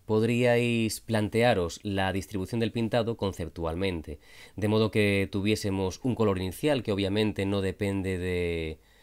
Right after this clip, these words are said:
de, de, de, de ninguna clase de relieve, porque es como una base de color.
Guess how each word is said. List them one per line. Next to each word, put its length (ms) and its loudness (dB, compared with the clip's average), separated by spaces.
de, 640 0
de, 240 -2
de, 380 -2
de 300 -4
ninguna 300 0
clase 200 -6
de 100 -2
relieve, 360 0
porque 300 -4
es 80 -4
como 220 -2
una 180 0
base 340 2
de 100 -2
color. 440 -2